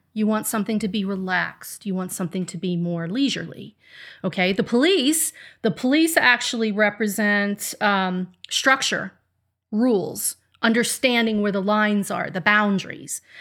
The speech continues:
right? So basically, this entire dream was me telling myself, "You're not doing it right. You're not doing," all of this came right off the day before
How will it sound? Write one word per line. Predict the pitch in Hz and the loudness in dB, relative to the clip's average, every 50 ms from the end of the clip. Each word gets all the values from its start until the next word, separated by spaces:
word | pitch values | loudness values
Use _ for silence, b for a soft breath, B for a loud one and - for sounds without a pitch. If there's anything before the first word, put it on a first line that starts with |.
| B B B B | B B B B
right? | 185 175 185 196 - - B B B B | 0 0 2 0 -2 -6 B B B B
So | - 302 | 0 4
basically, | 254 311 349 359 - 392 311 330 302 285 | 4 4 4 4 2 2 2 4 2 2
this | 262 254 - - | 2 2 2 0
entire | 247 - - - 240 233 220 214 | 0 0 2 2 2 4 4 2
dream | 208 180 233 240 285 277 233 208 190 190 185 b b b b | 0 0 0 2 2 2 2 0 0 -2 -4 b b b b
was | - 220 208 - | 0 0 2 4
me | 240 247 247 | 2 2 2
telling | 247 - 254 254 269 262 247 226 | 2 2 2 2 4 2 2 2
myself, | 214 196 190 180 - - 190 190 185 185 185 - - _ _ _ | 2 0 0 0 0 0 0 2 0 0 -2 -6 -12 _ _ _
"You're | - 220 214 | 0 2 2
not | 269 277 220 185 | 2 2 0 0
doing | 180 196 220 220 190 | 0 0 0 0 -2
it | 175 - - | -4 -6 -8
right. | 190 - - - - - _ _ _ _ _ _ _ _ - | -12 -12 -12 -14 -16 -20 _ _ _ _ _ _ _ _ -2
You're | 226 233 | 2 4
not | 262 269 262 - | 4 2 2 0
doing," | 247 220 - | -2 -2 2
all | - 247 247 269 302 320 | 4 4 6 6 6 4
of | 320 247 | 4 4
this | 285 277 277 285 - | 2 2 0 0 -4
came | - 254 254 254 247 240 | -2 0 2 2 2 2
right | 233 233 220 226 220 - | 2 2 0 0 -2 0
off | 233 233 214 190 190 185 - | 2 2 4 2 2 0 -2
the | - 190 | -2 0
day | 196 214 208 | 2 2 2
before | 185 202 - - - 294 294 240 202 190 185 185 190 | 0 -2 -2 0 2 2 4 4 4 2 2 0 -2